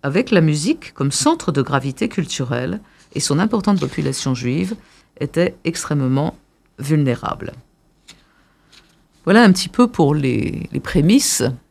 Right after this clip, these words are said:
hein, de ce qui va aboutir à ce que l'on sait. Euh, suit toute une, euh,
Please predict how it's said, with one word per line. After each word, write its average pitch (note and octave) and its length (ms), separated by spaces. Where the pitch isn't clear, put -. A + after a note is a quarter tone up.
hein, - 220
de C3 160
ce - 180
qui - 140
va B2+ 220
aboutir C3+ 840
à - 100
ce - 80
que - 120
l'on B2 140
sait. C4 320
Euh, D3 280
suit D4+ 400
toute - 340
une, A#3 240
euh, E3+ 480